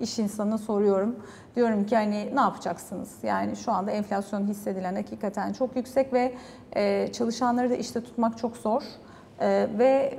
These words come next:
mesela az önce onu konuşuyorduk. I M F beklenen enflasyon üzerinden,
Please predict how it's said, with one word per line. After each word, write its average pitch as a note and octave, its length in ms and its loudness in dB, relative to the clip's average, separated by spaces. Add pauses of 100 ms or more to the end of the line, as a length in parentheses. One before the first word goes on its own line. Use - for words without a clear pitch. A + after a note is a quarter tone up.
mesela A3 280 0
az A3+ 160 2
önce B3 640 4 (280)
onu A#3 200 4
konuşuyorduk. G3+ 680 0 (120)
I G3+ 160 2
M A3 160 4
F G#3+ 60 -4 (340)
beklenen G#3+ 420 2
enflasyon G#3 560 0
üzerinden, G3 580 2